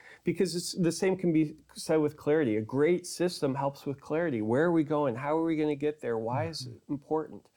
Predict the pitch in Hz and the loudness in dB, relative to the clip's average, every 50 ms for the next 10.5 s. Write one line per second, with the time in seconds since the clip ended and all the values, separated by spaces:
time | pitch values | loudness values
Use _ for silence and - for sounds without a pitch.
0 | _ - - - 139 123 120 120 127 131 151 165 165 - - - _ _ - - | _ -20 -16 -12 -10 -6 -2 0 2 2 2 2 0 -4 -10 -20 _ _ 0 0
1 | 139 - - - 175 180 180 - - - 160 160 156 156 - - - - _ _ | 0 2 0 0 0 0 0 -2 -2 0 2 2 2 2 -2 -12 -20 -20 _ _
2 | _ _ - 160 143 117 151 147 143 143 139 143 147 143 139 131 123 120 117 - | _ _ 0 0 2 4 4 4 4 2 2 2 2 2 4 4 2 0 -2 -2
3 | - 127 117 117 - 110 101 90 - - - - - - - 170 180 190 180 - | 0 2 2 2 2 0 0 -2 -2 -8 -18 -16 -8 -2 0 2 2 2 2 2
4 | - 190 175 165 160 160 151 127 - 156 170 175 175 170 160 139 143 131 - - | 2 2 4 6 6 4 4 2 2 2 4 6 6 4 4 2 0 0 0 0
5 | 139 127 135 131 123 120 - - 123 123 120 117 113 113 - - 117 110 107 95 | 0 2 2 2 0 0 -2 -2 0 2 2 0 0 -4 -4 -6 -4 -4 -4 -4
6 | - - - 156 175 175 - - 185 175 170 165 160 156 - - _ _ _ - | -4 -4 -2 0 -2 0 0 2 2 4 4 4 4 2 -2 -8 _ _ _ -6
7 | - - 175 175 170 - - - 190 135 127 127 - - 123 127 131 156 202 214 | -2 2 2 2 2 0 0 2 2 2 2 0 -2 -6 -2 2 4 4 4 4
8 | 127 113 123 143 165 185 214 233 233 196 196 - - - 151 147 139 135 131 131 | 2 2 2 4 4 6 6 6 4 4 2 0 0 0 2 4 4 4 4 4
9 | 131 123 - 143 139 131 131 127 127 127 120 117 120 120 113 - 123 110 107 107 | 4 2 2 2 2 2 2 4 4 4 4 4 4 4 2 2 0 2 2 2
10 | 104 107 113 123 127 131 147 151 135 123 | 2 0 0 -2 -2 -4 -6 -8 -8 -10